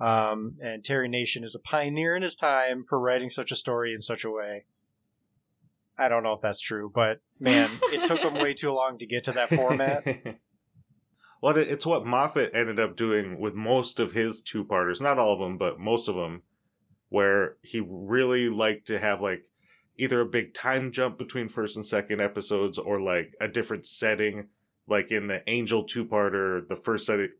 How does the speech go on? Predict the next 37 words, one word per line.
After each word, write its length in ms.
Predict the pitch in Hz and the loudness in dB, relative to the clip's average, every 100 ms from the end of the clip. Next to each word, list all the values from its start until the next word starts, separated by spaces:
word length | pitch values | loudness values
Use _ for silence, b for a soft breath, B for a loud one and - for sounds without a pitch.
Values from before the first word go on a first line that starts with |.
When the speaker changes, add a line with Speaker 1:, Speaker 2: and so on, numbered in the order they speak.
| - | -2
Speaker 2:
first 220 | 127 120 | -2 0
episode's 300 | 107 117 98 | 0 -2 -6
in 80 | 98 | -8
a 40 | |
cave, 400 | - 101 101 92 _ b b | -4 0 0 -2 _ b b
second 440 | - - 123 113 107 _ _ | -8 0 0 0 -8 _ _
episode's 600 | - 110 - 104 95 - - | -2 -2 -2 -2 -2 -8 -8
in 120 | 110 | -6
a 40 | |
forest, 600 | 98 - 101 82 - - - _ _ _ | -4 -2 -2 -2 -8 -10 -14 _ _ _
just 180 | - 120 | -2 0
to, 80 | 127 | 2
like, 180 | 101 90 | 0 -2
make 400 | 113 110 117 117 - | -6 0 2 2 2
them 360 | 113 98 95 - _ _ _ _ _ | 2 2 -6 -14 _ _ _ _ _
different 340 | 131 117 120 | -2 0 -4
from 140 | - 104 | -6 -8
each 160 | 92 | -4
other. 300 | 101 92 95 _ _ _ - _ _ _ _ _ _ _ | -4 -4 -6 _ _ _ -20 _ _ _ _ _ _ _
Speaker 1:
Yeah. 260 | 135 120 87 _ _ - | -2 0 -2 _ _ 0
Speaker 2:
And 100 | 127 | 2
I, 40 | 123 | 2
it 260 | - 131 | 2 0
really 220 | 127 151 | 2 2
helps 280 | 135 156 - | 2 0 0
when 140 | 120 110 | -2 -2
you 80 | |
go 120 | 98 110 | -2 2
back 220 | 110 104 | 2 0
and 100 | 110 | 0
have 140 | 104 | -2
to 80 | - | 0
watch 260 | 98 101 - | 0 0 -2
these 220 | 107 101 | -4 -2
all 160 | 104 | -2
in 140 | 98 101 | -2 -4
one 260 | 98 92 | -4 -6